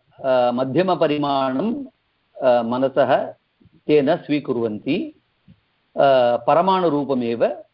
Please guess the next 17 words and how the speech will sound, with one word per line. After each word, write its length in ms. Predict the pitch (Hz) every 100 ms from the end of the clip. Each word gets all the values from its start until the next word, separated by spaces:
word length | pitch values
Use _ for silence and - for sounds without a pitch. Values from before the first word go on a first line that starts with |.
| _ _ -
ते 600 | 143 139 135 127 127 123
स्वीकुर्वन्ति। 1000 | - 135 131 113 107 98 156 302 320 - - _ _ -
यदा 300 | 147 196 208
परमाणुरूपं, 960 | - 151 180 196 185 170 156 160 156 151
अ, 200 | 143 143
स्वीकु-, 640 | - 160 143 151 135 131
स्वीकुर्मश्चेत् 960 | 156 151 151 139 127 - 147 175 - _ _ _ -
नित्यत्वमपि, 1000 | 147 151 202 190 165 139 120 226 392 - _ -
अ, 20 | 131
सिद्ध्यति। 840 | 120 - 135 120 143 113 135 - 123
अतः, 320 | 127 123 202 - - _ _ _ _ _ _ -
अ, 460 | 135 123 117 117
मनसः 540 | 117 131 147 147 147 143
परमा-, 600 | 123 123 127 123 123 120
मन-, 220 | 120 127
मनसः 440 | 127 143 147 135
परिमाणं 640 | 139 120 131 143 131 131